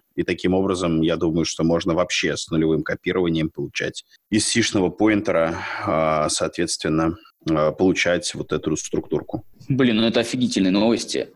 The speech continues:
Speaker 2: Ну, а я начал с простого самого, просто отбенчмаркить мид или вообще смысл использовать эти структуры мне лично.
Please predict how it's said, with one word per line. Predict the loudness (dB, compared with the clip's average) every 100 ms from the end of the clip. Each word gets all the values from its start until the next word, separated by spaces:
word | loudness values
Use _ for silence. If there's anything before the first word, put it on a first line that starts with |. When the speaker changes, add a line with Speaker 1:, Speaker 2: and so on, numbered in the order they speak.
| -8
Speaker 2:
Ну, | 0 2
а | 4 4
я | 4
начал | 4 2 0
с | 0
простого | 0 -2 2 2 2
самого, | 2 2 2
просто | 2 0 0
отбенчмаркить | 0 0 0 0 0 0 4
мид | 6 6 4
или | 2 2
вообще | 2 0 0
смысл | 0 0 2 0
использовать | 0 2 2 0
эти | -4
структуры | -6 -6 -4 0 2
мне | 4 2 0
лично. | -2 -2 -4